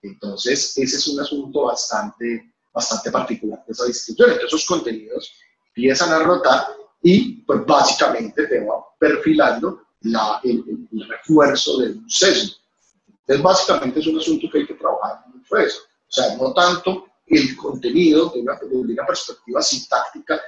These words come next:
sino desde términos pragmáticos, cómo se da toda la interacción comunicativa que se genera en WhatsApp, el momento en que te llega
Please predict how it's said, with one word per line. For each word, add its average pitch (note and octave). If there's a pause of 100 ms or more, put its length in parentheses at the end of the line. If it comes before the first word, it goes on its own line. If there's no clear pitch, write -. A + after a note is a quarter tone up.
(140)
sino A2+
desde D#3+
términos D3
pragmáticos, - (100)
cómo E3
se D3+
da B2
toda E3
la E3
interacción B2
comunicativa C3 (220)
que C3+
se B2
genera A#2 (240)
en G#2+ (180)
WhatsApp, - (400)
el A#2
momento A2+
en -
que A2+
te G2
llega B2